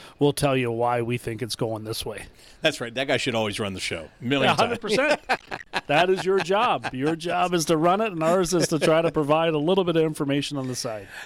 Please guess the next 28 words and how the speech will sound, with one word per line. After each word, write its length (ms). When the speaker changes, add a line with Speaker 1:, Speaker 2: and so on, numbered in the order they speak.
Speaker 2:
Let 120
me 120
ask 220
you 100
about 420
the 80
player 400
interaction 680
when 100
you're 100
down 220
between 320
the 80
benches. 400
I'm 120
really 220
asking 380
you 140
this 180
because 320
I 40
saw 220
Darren 260
Pang 260
the 120
other 160
night 240
where 220